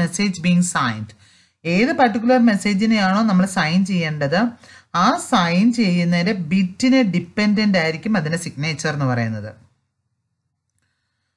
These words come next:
നെക്സ്റ്റ് എന്ന് പറയുന്നത്, signature must use some information unique to the sender to prevent both forgery and denial. അതായത് നമ്മൾ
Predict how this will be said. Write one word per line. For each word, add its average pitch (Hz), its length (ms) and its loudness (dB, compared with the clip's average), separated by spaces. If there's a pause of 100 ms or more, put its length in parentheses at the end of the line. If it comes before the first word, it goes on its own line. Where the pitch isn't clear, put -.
(460)
നെക്സ്റ്റ് 220 280 0
എന്ന് 285 180 0
പറയുന്നത്, 208 400 2 (120)
signature 262 560 0 (100)
must 220 220 0 (300)
use 226 180 0 (160)
some 214 220 4 (140)
information 196 760 0 (300)
unique 240 320 2 (120)
to 214 100 0 (360)
the 190 80 2 (160)
sender 202 400 2 (180)
to 220 60 2 (140)
prevent 190 360 2 (180)
both 208 260 0 (600)
forgery 190 480 2 (160)
and 180 200 4 (400)
denial. 147 380 0 (580)
അതായത് 233 240 4
നമ്മൾ 247 160 6